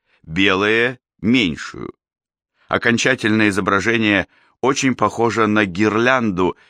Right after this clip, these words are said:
из тысяч новогодних огоньков в форме мозга. Очевидно, что во время просмотра видеозаписей большая часть ментальной энергии мозга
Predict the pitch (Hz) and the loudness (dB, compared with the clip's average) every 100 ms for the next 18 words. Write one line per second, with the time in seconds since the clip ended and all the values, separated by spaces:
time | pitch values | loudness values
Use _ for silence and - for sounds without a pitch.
0 | - 107 104 - 135 147 127 113 101 101 | -4 -4 -4 -6 -4 -2 -4 -4 -2 0
1 | 95 90 104 90 85 82 78 82 107 117 | 0 0 0 0 -2 -2 -2 -2 0 -2
2 | - _ - - 101 104 104 104 95 82 | -4 _ -18 -10 0 0 2 0 0 -2
3 | 65 - 50 - _ _ _ _ _ _ | -4 -8 -10 -10 _ _ _ _ _ _
4 | _ _ _ - 80 - 85 87 80 85 | _ _ _ -8 -6 -2 -2 0 0 -4
5 | - 85 78 80 78 82 80 78 78 - | -4 -4 -2 -2 -2 -2 -2 -4 -6 -4
6 | 82 80 82 78 78 76 71 71 69 87 | -4 -2 -4 -2 -4 -4 -4 -4 -6 -6
7 | 82 90 - _ _ _ - - 110 143 | -10 -12 -14 _ _ _ -20 -4 0 0
8 | - 120 107 117 113 - - 98 101 101 | 0 0 0 0 -2 -4 -6 0 0 0
9 | 110 101 92 92 90 90 90 87 80 80 | 0 0 0 0 0 0 0 0 -2 -2
10 | 82 113 90 76 - | 2 0 0 -2 -2